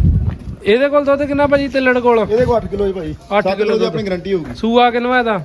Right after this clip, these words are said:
Speaker 2: ਸੂਆ ਭਾਈ ਤੀਜਾ ਲਾ ਲਓ, ਚੌਥਾ ਲਾ ਲਓ, ਇਹ ਜਿਹੜੇ ਵੀ ਪਹਿਲਾਂ ਨੇ।
Speaker 1: ਠੀਕ ਆ, ਆ ਜਾਓ ਵੀਰ
Speaker 2: ਹਾਂਜੀ,
Speaker 1: ਜੀ।
Speaker 2: ਹਾਂਜੀ।
Speaker 1: ਗਾਂ ਬਣੀ ਕਿ ਨਹੀਂ?
Speaker 2: ਗਾਂ ਭਾਈ ਇਹਨੂੰ ਹੋ ਗਏ ਕੋਈ ਦਸ ਬਾਰਾਂ ਟੀਕੇ ਲੱਗੇ ਨੂੰ।
Speaker 1: ਠੀਕ ਆ। ਥਣਾ ਦੀ ਬਾਕੀ ਤਾਂ ਠੀਕ ਆ ਹਨਾ?
Speaker 2: ਬਾਕੀ ਠੀਕ ਆ ਜੀ, ਤਿੱਲੜ ਇੱਕ ਥਣ ਦੀ
Speaker 1: ਇੱਕ ਥਣ ਦੀ ਤਿੱਲੜ।
Speaker 2: ਆਉਣੀਆਂ ਪੰਜ ਚਾਰ ਆਪਣੇ ਨਾਲ ਪਿਓਰ ਤਿੱਲੜ ਜੀ।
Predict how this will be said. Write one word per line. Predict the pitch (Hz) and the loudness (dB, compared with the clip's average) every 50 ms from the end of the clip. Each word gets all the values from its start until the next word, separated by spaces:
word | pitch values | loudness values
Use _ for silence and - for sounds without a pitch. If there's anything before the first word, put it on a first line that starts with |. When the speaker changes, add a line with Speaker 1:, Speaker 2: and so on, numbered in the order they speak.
| - - | -10 -12
Speaker 2:
ਸੂਆ | 208 226 240 240 | -12 -10 -8 -6
ਭਾਈ | 240 240 226 | -6 -6 -8
ਤੀਜਾ | 233 233 208 185 220 220 | -8 -8 -6 -4 -2 -2
ਲਾ | 214 214 | -2 -2
ਲਓ, | 220 214 | -4 -6
ਚੌਥਾ | 214 214 190 - 202 208 | -8 -8 -8 -4 -2 0
ਲਾ | 208 208 | 0 0
ਲਓ, | 214 220 | -2 -2
ਇਹ | 214 214 | -4 -4
ਜਿਹੜੇ | 208 214 | -4 -4
ਵੀ | 214 208 | -6 -6
ਪਹਿਲਾਂ | 180 196 190 190 190 | -6 -6 -6 -6 -4
ਨੇ। | 180 160 139 - - - - | -6 -6 -8 -8 -10 -8 -6
Speaker 1:
ਠੀਕ | - 196 208 202 185 190 | -2 -2 -2 0 0 -2
ਆ, | 175 - | -4 -2
ਆ | - 208 220 | 0 0 2
ਜਾਓ | 226 240 | 2 0
ਵੀਰ | 233 220 | -2 -2
Speaker 2:
ਹਾਂਜੀ, | 196 175 196 | -4 -4 -4
Speaker 1:
ਜੀ। | 185 170 | -6 -6
Speaker 2:
ਹਾਂਜੀ। | 156 151 147 143 - - - - - - - - - 151 | -8 -10 -14 -16 -16 -20 -20 -20 -20 -20 -20 -10 -4 0
Speaker 1:
ਗਾਂ | 170 208 240 269 | 2 2 2 2
ਬਣੀ | 254 240 240 247 277 285 | 2 0 0 0 0 -2
ਕਿ | 302 | -2
ਨਹੀਂ? | 294 294 277 214 - - - - | -2 -2 -2 -4 -6 -10 -12 -8
Speaker 2:
ਗਾਂ | 185 220 240 | -8 -8 -6
ਭਾਈ | - 247 233 | -4 -4 -4
ਇਹਨੂੰ | 240 247 - - - - - | -4 -6 -8 -10 -14 -12 -8
ਹੋ | 214 196 | -4 -2
ਗਏ | 196 226 240 240 233 226 | 0 2 2 0 0 -2
ਕੋਈ | 226 214 214 214 214 208 175 - - - - - - 190 | -4 -4 -4 -4 -6 -6 -8 -10 -12 -12 -12 -12 -10 -6
ਦਸ | 185 190 185 185 | -4 -2 -2 0
ਬਾਰਾਂ | 185 180 185 180 | 0 0 0 -2
ਟੀਕੇ | 170 180 170 170 | -2 -4 -2 -2
ਲੱਗੇ | 160 147 151 | -2 -2 -2
ਨੂੰ। | 143 123 - - - - - | -4 -6 -8 -12 -18 -10 -4
Speaker 1:
ਠੀਕ | - 208 214 208 180 156 | -2 0 0 0 -2 -2
ਆ। | 147 127 - - - - - - - - - - - - - - - - - - - - - - - - - - - - - - - - - - - - - | -4 -6 -10 -16 -20 -20 -20 -20 -20 -20 -20 -20 -20 -20 -20 -20 -20 -20 -20 -18 -16 -14 -12 -12 -12 -14 -18 -20 -20 -20 -20 -20 -20 -20 -20 -20 -20 -18 -6
ਥਣਾ | - 190 202 208 214 220 220 | -2 0 2 2 2 2 0
ਦੀ | 226 220 | 0 0
ਬਾਕੀ | 202 214 214 208 220 226 | 0 0 0 0 -2 -2
ਤਾਂ | 226 226 | -2 -2
ਠੀਕ | - 202 202 208 214 | 0 0 -2 0 0
ਆ | 233 226 | -2 -2
ਹਨਾ? | 185 180 | -2 -2
Speaker 2:
ਬਾਕੀ | 180 196 196 196 233 | -2 -4 -4 -6 -8
ਠੀਕ | - 196 214 208 | -8 -6 -2 2
ਆ | 233 | 2
ਜੀ, | 226 | 2
ਤਿੱਲੜ | - 220 214 214 214 | 2 2 0 0 0
ਇੱਕ | 220 208 208 | 0 -2 -4
ਥਣ | 185 202 | -6 -6
ਦੀ | 202 190 180 196 208 | -6 -4 0 0 0
Speaker 1:
ਇੱਕ | 208 175 202 | 0 0 -2
ਥਣ | 180 180 196 208 208 208 | -4 -2 0 0 0 -2
ਦੀ | 196 202 | -2 -4
ਤਿੱਲੜ। | 185 233 220 170 | -2 -2 -2 -2
Speaker 2:
ਆਉਣੀਆਂ | 170 - - - 233 247 | -4 -4 -6 -6 -8 -10
ਪੰਜ | - 233 226 226 | -8 -10 -10 -8
ਚਾਰ | 233 240 | -8 -8
ਆਪਣੇ | 240 220 214 226 | -8 -8 -8 -8
ਨਾਲ | 226 220 | -10 -8
ਪਿਓਰ | - 214 214 | -6 -6 -6
ਤਿੱਲੜ | - - 190 170 156 | -6 -6 -8 -8 -8
ਜੀ। | 143 143 | -10 -10